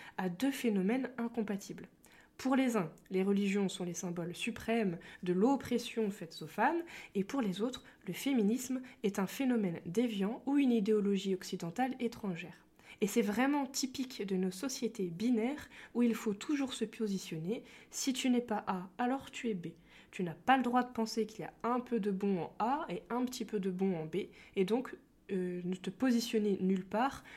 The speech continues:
tu peux pas, il faut que tu choisisses A ou B, et tout de suite, sans prendre le temps de la réflexion. C'est-à-dire qu'il y a des modes d'expression sur les réseaux sociaux, on va parler d'un sujet,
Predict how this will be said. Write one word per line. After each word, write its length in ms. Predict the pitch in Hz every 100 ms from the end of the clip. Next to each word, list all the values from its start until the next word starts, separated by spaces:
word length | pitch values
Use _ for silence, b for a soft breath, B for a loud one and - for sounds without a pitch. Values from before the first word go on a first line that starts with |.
| B
tu 120 | -
peux 120 | -
pas, 280 | 175 165 190 - B
il 80 | 190
faut 140 | - 240
que 120 | 233
tu 160 | -
choisisses 520 | 196 175 160 214 226 -
A 200 | 214 214 -
ou 80 | 196
B, 120 | 226 311 - 233
et 80 |
tout 160 | 226 349
de 60 | -
suite, 440 | - 240 - -
sans 200 | - 269
prendre 240 | 262 285 247
le 100 | 254
temps 120 | 269
de 80 | 240
la 60 |
réflexion. 440 | 226 220 220 - 147
C'est-à-dire 460 | - 175 202 226 226
qu'il 280 | 190 190 190
y 80 |
a 60 | 208
des 120 | 196
modes 360 | 190 220 208 175
d'expression 760 | 170 190 - - 190 - 196
sur 160 | - 175
les 80 | 175
réseaux 240 | 208 233
sociaux, 480 | 214 190 - 247 330 B B B
on 60 | 190
va 100 | 185
parler 280 | 240 262 233
d'un 120 | 208
sujet, 400 | - 175 214